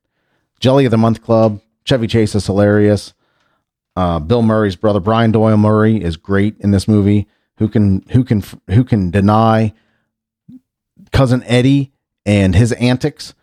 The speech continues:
Uh, just fantastic movie. National Lampoon's Christmas Vacation. There's a scene <laughs> where Eddie, Eddie is, uh, dressed up, uh, for,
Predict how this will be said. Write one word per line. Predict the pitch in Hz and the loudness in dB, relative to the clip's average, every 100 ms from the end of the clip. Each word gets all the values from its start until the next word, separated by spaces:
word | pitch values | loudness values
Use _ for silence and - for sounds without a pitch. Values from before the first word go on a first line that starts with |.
| _ _ - | _ _ -6
Uh, | 90 85 82 | -2 0 0
just | 104 - | -2 -6
fantastic | - 104 98 101 92 - - | -4 -2 0 0 -2 -4 -2
movie. | 82 73 78 | -2 -2 -2
National | 90 107 - 110 | 0 0 -2 -2
Lampoon's | 98 90 90 87 | -2 0 -2 0
Christmas | 92 - 80 | -4 -4 -8
Vacation. | - 80 151 - 127 110 _ _ _ | -4 -4 -2 -2 -4 -8 _ _ _
There's | - 196 | -2 -2
a | 123 | -2
scene | - 139 95 | -2 -2 -2
<laughs> | 69 - | -4 -2
where | 104 101 - - | -2 -2 -4 -2
Eddie, | 123 104 _ _ _ - 107 _ - - - - | -4 -4 _ _ _ -10 -10 _ -18 -16 -16 -6
Eddie | 135 151 143 | -2 0 2
is, | 117 98 95 | 0 0 0
uh, | 90 85 82 | 0 0 -4
dressed | 80 117 117 - | -4 -2 -2 -2
up, | 110 113 _ _ _ _ _ | -2 -2 _ _ _ _ _
uh, | 90 85 82 | -2 -2 -2
for, | - 90 | -4 -8